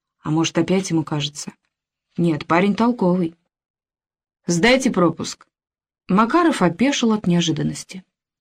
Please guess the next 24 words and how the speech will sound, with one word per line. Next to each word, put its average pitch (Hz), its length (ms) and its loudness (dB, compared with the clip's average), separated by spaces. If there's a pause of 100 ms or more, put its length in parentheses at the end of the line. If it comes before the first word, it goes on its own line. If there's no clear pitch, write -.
(160)
«За 175 220 2
что, 247 260 2
Сергей 180 400 2
Павлович?» 170 640 0 (200)
наконец 180 520 2
выдавил 165 460 4
он 165 160 4
из 156 120 -4
себя. 160 360 -2 (360)
«Я 180 120 2
хотел 208 320 2
как 214 240 2
лучше. 233 380 2 (440)
Извините, 202 560 4
если 185 200 2
не 214 160 4
так, 180 260 0
я 180 120 4
ведь 220 200 2
думал». 233 400 2 (920)
«Почему 226 320 2
не 233 120 6
пришли 226 320 2
раньше? 226 460 0